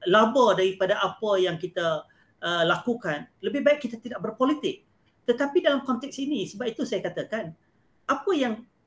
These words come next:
kita hasratkan dan dititahkan oleh Tuanku Yang di-Pertuan Agong, hasrat Tuanku Yang di-Pertuan Agong amat mulia. Baginda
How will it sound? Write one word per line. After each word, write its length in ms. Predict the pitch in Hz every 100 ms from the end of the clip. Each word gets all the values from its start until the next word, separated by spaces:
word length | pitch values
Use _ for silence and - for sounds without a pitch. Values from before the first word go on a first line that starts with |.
| _ -
kita 160 | 240
hasratkan 880 | 240 214 - 240 - - 202 190 185 - -
dan 120 | 226
dititahkan 880 | 226 247 240 _ 240 - 277 - 240
oleh 240 | 214 190
Tuanku 320 | 202 175 208 180
Yang 160 | 170
di-Pertuan 240 | 170 151 139
Agong, 240 | 127 101 _ _ _ _ _ -
hasrat 400 | 311 349 392 -
Tuanku 320 | 254 247 277
Yang 160 | 233
di-Pertuan 320 | - 220 175 151
Agong 240 | 254 -
amat 160 | 233 294
mulia. 400 | 277 247 139 - _ _ _ - _
Baginda 400 | - 247 247 311